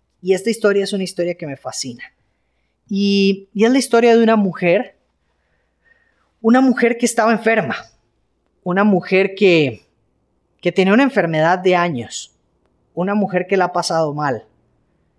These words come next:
Y, y quiero que me acompañe en esta historia. Esta mujer es una mujer que tiene un sangrado que nunca se detiene. Y dice Mateo capítulo cinco,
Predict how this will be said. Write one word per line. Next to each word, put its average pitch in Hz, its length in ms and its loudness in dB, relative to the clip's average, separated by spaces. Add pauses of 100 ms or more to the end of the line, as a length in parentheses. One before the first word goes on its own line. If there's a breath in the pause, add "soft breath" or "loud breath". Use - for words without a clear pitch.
(320)
Y, 190 500 -2
y 190 80 -12
quiero 269 260 0
que 269 140 0
me 220 100 2
acompañe 175 680 -4
en 135 80 -8
esta 131 200 -14
historia. - 480 -18 (1160)
Esta 226 220 -2
mujer 196 340 0
es 196 140 -2
una 202 100 -2
mujer 175 320 -4
que 170 120 -6
tiene 170 220 -6
un 175 100 -8
sangrado 160 880 -4 (120)
que 143 160 -14
nunca 160 640 -10 (100)
se - 200 -16
detiene. - 540 -18 (1600)
Y 196 120 -4
dice 220 200 -2
Mateo 196 760 -2
capítulo 165 460 -8
cinco, 175 500 -8